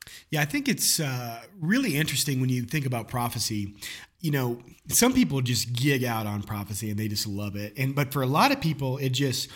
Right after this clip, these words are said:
it goes over your head and it's hard to get your mind around. And you grow up, if you grew up in the church, you know, you end up hearing some of these most famous prophecies like Isaiah seven, right? That there's gonna be a virgin, she's gonna have a child, and, you know,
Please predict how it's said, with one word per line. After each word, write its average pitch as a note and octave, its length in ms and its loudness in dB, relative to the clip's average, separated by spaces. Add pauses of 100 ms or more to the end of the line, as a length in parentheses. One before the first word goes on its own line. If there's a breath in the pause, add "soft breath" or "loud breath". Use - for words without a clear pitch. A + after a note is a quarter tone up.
(240 loud breath)
it D3+ 100 2
goes G3+ 220 6
over G3+ 100 6
your E3+ 160 4
head C#3 260 2
and A#2 140 -4
it's A2 80 -2
hard E3 220 2
to D#3+ 60 2
get C#3+ 120 0
your B2 80 0
mind C#3 220 0
around. G#2 460 -6 (460 loud breath)
And C#3+ 380 0 (200)
you D#3 140 4
grow E3+ 360 6
up, E3 200 4
if C3+ 120 -2
you D3 80 -2
grew A3 80 4
up A3+ 80 2
in G3+ 40 4
the F3 60 4
church, B2+ 460 -2
you C3+ 80 -2
know, C3 40 2
you B2+ 180 2
end C3 120 2
up B2 300 -8
hearing B2+ 540 2
some C#3+ 200 0
of B2+ 60 0
these A#2+ 360 2
most C3+ 360 0
famous A#2+ 320 0
prophecies G#2+ 600 -4
like A2 220 -4
Isaiah G#2 340 -4
seven, F#2+ 320 -6 (160)
right? F#2+ 200 -6
That F#2+ 160 -10
there's F#2+ 260 -6
gonna A2 140 -4
be B2+ 100 0
a C3+ 40 0
virgin, C3+ 500 -2
she's B2 180 -4
gonna C#3 160 -4
have C#3+ 100 -2
a C#3 40 -6
child, B2+ 600 -4
and, G2+ 220 -6
you A2+ 300 -6
know, A2+ 200 -4